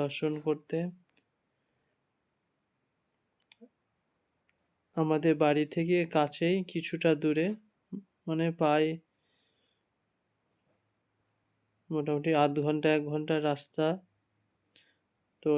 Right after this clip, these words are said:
এইখানে আজকে ফার্স্ট জানুয়ারি চলে আসলাম কালী মায়ের দর্শন করতে। আর এই ঠাকুরটা এই বছরই প্রথম হচ্ছে।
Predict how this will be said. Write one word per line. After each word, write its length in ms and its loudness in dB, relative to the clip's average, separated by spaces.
এইখানে 400 0
আজকে 400 -2
ফার্স্ট 360 2
জানুয়ারি 440 0
চলে 200 0
আসলাম 400 -2
কালী 240 4
মায়ের 280 0
দর্শন 340 -4
করতে। 300 -4
আর 80 -2
এই 60 0
ঠাকুরটা 520 -4
এই 140 0
বছরই 400 -2
প্রথম 340 -6
হচ্ছে। 380 -4